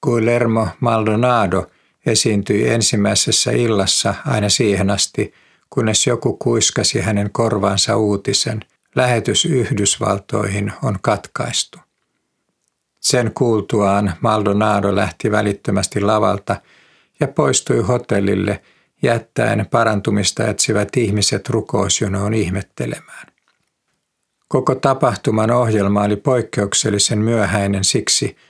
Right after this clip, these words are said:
että se lähetettiin suorana Yhdysvaltoihin, joka on eri aikavyöhykkeellä – ja jossa odotettiin satoja tuhansia kannattajia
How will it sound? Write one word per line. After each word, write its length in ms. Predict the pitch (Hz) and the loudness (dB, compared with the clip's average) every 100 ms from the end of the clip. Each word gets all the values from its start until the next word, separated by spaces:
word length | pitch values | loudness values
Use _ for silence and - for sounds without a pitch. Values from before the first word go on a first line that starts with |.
| _ _ _ 147 | _ _ _ -4
että 180 | - | 0
se 200 | 139 139 | 0 2
lähetettiin 680 | 131 117 104 120 - - 107 | 2 0 0 -4 -4 -2 0
suorana 520 | - 131 104 95 95 | 2 2 2 2 2
Yhdysvaltoihin, 1040 | 107 98 113 - 107 98 101 - 98 92 107 _ _ _ _ | 2 0 0 -2 -2 -6 -6 -6 -4 -4 -8 _ _ _ _
joka 320 | 123 - 107 | -2 0 2
on 100 | 107 | 2
eri 300 | 110 120 110 | 2 2 2
aikavyöhykkeellä – 1040 | 110 110 104 101 98 95 - - - - - - _ _ | 2 0 0 0 0 -2 -8 -4 -2 -2 -4 -8 _ _
ja 60 | 127 | 0
jossa 340 | 123 120 127 | 2 2 2
odotettiin 640 | 123 113 104 101 - 113 107 | 2 2 0 -4 -2 0 0
satoja 520 | - 123 - 104 101 | 0 0 0 0 0
tuhansia 600 | - 113 107 104 - 101 | 0 0 0 0 0 -2
kannattajia 880 | - 117 110 92 - - 107 101 101 | 0 0 2 -2 -4 -4 -2 0 -2